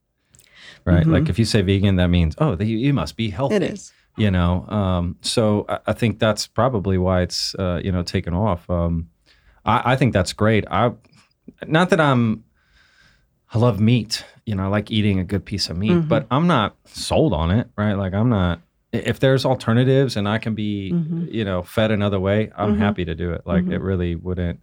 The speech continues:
Speaker 1: um, affect me negatively in any way. Um, I, I guess it's just all about flavor.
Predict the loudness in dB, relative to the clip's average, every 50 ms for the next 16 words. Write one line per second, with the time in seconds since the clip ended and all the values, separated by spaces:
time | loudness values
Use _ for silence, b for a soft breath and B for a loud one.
0 | _ -10 -8 -8 -8 -10 -10 -14 -4 -4 -4 -4 -4 -6 -6 -4 -4 -2 -2 -2
1 | -2 -2 -4 -6 -8 -8 -8 -6 -6 -4 -4 -4 -4 -4 -4 -4 -4 -2 -2 -2
2 | -2 -4 -4 -6 -6 -6 -8 -10 -12 _ _ _ _ _ _ _ _ _ _ _
3 | _ _ _ _ _ -16 -14 -14 -14 -8 -6 -4 0 0 0 2 2 0 0 0
4 | 2 2 2 4 2 0 -2 -2 -8 -4 0 2 4 4 4 2 0 -4 -6 -6
5 | -10